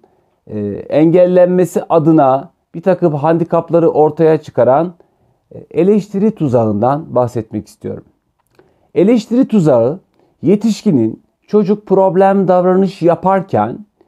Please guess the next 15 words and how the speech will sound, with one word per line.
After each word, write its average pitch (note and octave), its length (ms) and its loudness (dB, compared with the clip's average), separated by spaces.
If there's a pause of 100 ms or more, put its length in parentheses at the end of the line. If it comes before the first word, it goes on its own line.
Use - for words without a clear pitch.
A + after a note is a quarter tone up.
(720)
onu G#3 220 2
olumsuz G3+ 600 -2
pekiştirerek C3 920 -2 (840)
adından G3 500 2
da E3+ 60 0
anlaşılacağı E3 760 2
gibi, D3 420 0 (420)
e, A2 340 2
çocuğun E3 480 2
tuzağına C3+ 680 0 (240)
düşmesi C#3+ 460 -2
olarak A#2+ 460 0
kısaca, C3 560 0 (640)
e, G#2 240 -6
tanımlayabiliriz. C#3+ 1300 0